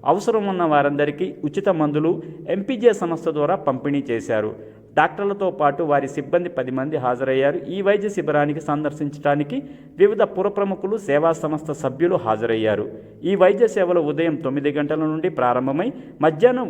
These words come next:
ఒంటి గంటకు ముగిసింది. ఈ కార్యక్రమానికి Movement for Peace and Justice సభ్యులు నలభై మంది వరకు హాజరై విజయవంతం చేశారు. ఈ కార్యక్రమంలో ఎన్బి షర్మిల, పి అనుపమ, ఎండి ఉస్మాన్, షబ్బీర్,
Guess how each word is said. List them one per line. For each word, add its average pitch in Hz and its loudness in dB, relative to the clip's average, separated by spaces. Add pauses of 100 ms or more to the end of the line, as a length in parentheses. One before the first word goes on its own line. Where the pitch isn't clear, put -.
ఒంటి - -6
గంటకు 160 -4
ముగిసింది. 123 -4
ఈ 120 -14
కార్యక్రమానికి 147 -2 (380)
Movement 269 4
for 180 4 (140)
Peace 185 -8 (140)
and 139 2 (140)
Justice 147 0
సభ్యులు 147 0 (140)
నలభై 131 4 (100)
మంది 170 0
వరకు 151 -2 (100)
హాజరై 139 0 (100)
విజయవంతం 147 0
చేశారు. 107 0 (520)
ఈ 180 4 (100)
కార్యక్రమంలో 151 2 (160)
ఎన్బి 143 0
షర్మిల, 135 0 (480)
పి 185 -4
అనుపమ, 147 0 (320)
ఎండి 147 0 (120)
ఉస్మాన్, 180 -2 (380)
షబ్బీర్, 160 4